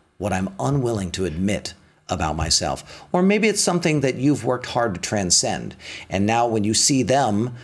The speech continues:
going through this process that you've transcend-, transcended, it agitates you. Or maybe it's something that, um,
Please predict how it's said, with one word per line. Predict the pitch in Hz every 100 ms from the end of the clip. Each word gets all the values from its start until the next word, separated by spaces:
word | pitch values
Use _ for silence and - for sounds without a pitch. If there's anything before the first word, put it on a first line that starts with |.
| - _ -
going | 127 123 110
through | - 143 139 120
this | 95 92
process | - 135 131 - 101 -
that | 87
you've | 82 151
transcend-, | 147 101 90 85 147 120 110 104 - -
transcended, | - 107 101 160 151 117 127
it | 143
agitates | 156 185 98 95 67 -
you. | 65 69 -
Or | 123 135 131 - - -
maybe | 160 226 214
it's | -
something | - 151 143 139 139 113
that, | 117 113 117 - -
um, | 113 110 107 107 104